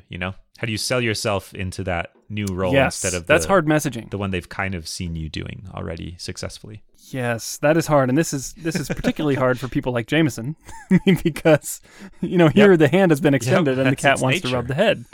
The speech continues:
Speaker 1: <laughs>
Speaker 2: you know? <laughs> And I think that, yeah, you definitely want to prepare a good narrative for this so that it's clear to your boss, like, "Look, I appreciate the offer. That is an interesting role to me. I think I'm good at it, but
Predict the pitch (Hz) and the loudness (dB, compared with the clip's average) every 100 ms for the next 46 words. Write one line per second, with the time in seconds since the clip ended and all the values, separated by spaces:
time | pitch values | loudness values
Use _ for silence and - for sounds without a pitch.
0 | 175 165 - - 131 143 151 185 180 - | -6 -6 -8 -4 0 2 0 -2 -4 -6
1 | - 180 - - 185 - 185 151 180 160 | -4 0 2 4 2 2 -6 -6 -6 -8
2 | - 185 - 208 185 - 170 - _ _ | -8 -20 -20 -20 -12 -4 -4 -4 _ _
3 | - 143 139 135 - - 139 - 165 - | -2 2 2 0 -4 -4 -2 2 0 2
4 | 143 143 151 135 135 180 214 170 151 131 | 0 4 4 6 6 4 4 4 2 0
5 | 143 - 120 - 143 139 135 131 117 127 | -4 -4 -2 0 2 2 0 -2 0 0
6 | 120 120 120 104 117 107 104 - 123 123 | 2 -2 -4 -6 -8 -8 -8 -6 -6 -6
7 | - 127 - - - 202 214 147 135 120 | -8 -10 -12 -16 -6 0 0 2 0 0
8 | 120 113 113 - 120 - - 151 120 123 | 0 -2 -4 -8 -8 -10 -4 -2 0 0
9 | - 156 135 127 127 127 - 247 - 135 | 2 2 0 -2 0 0 -4 -12 -2 2
10 | 135 151 147 143 151 - 143 131 135 143 | 4 6 6 4 0 0 0 2 0 0
11 | 165 202 240 - 120 120 139 131 131 143 | -2 -2 -6 -6 -4 -2 -2 0 0 2
12 | 143 175 196 - _ _ _ 131 123 | 2 0 -6 -14 _ _ _ 2 2